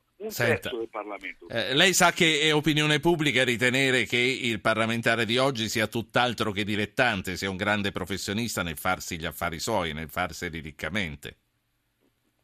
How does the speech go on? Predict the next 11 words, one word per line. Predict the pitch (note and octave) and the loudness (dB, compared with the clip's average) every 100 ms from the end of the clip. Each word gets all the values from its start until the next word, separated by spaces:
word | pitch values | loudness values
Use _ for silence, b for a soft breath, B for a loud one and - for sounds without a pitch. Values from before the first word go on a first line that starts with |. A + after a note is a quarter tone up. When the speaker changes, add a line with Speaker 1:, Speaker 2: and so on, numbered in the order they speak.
| A2 | -20
Speaker 1:
Mm, | G#2+ F#2 | -18 -4
guardi, | A2 G#2 - G2 - | 0 0 0 -10 -8
eh, | G2+ G2 F#2 _ | -8 -8 -8 _
que-, | A#2+ C3 - - | 0 0 -2 -6
che, | B2+ A#2+ A2+ | 2 2 2
eh, | A2 G#2+ | -2 -6
vi | A2 A2+ | -8 -8
sia, | - E3 D3+ C3 - | -4 0 4 4 2
eh, | G#2+ G2+ F2+ F2 F2 F2+ | -2 -6 -8 -12 -12 -14
una, | F#2+ A#2+ B2+ A2+ G#2 | -14 -12 -6 -2 -2
eh, | - _ _ G2+ F#2+ F#2+ F#2+ - F2+ | -4 _ _ -16 -14 -14 -18 -16 -16